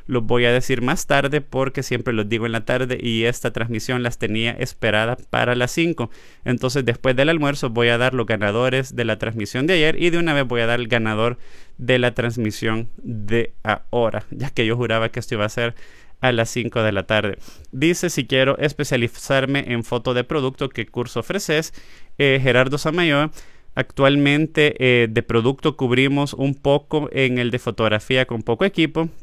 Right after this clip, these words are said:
pero voy a sacar en los siguientes meses, cuando todo esto nos permita volver a trabajar, un curso especializado en fotografía de producto.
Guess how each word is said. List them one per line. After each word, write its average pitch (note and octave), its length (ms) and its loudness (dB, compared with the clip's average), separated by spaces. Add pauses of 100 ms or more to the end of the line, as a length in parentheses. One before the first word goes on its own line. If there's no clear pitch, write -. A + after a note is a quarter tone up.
(100)
pero D3+ 380 2
voy B2+ 440 2
a C3 120 4
sacar B2+ 360 2
en B2+ 120 2
los A#2 100 -2
siguientes A2 500 0
meses, D3+ 460 0
cuando A#2 400 -2
todo A2+ 340 0
esto B2 300 -2
nos A2 320 -4
permita A2 460 -2
volver G#2+ 320 0
a A2 80 0
trabajar, E3 480 2 (420)
un G3 220 4
curso F3+ 320 2
especializado B2+ 720 2
en C3 80 -2
fotografía A#2 600 0
de A2+ 120 0
producto. G2+ 560 -6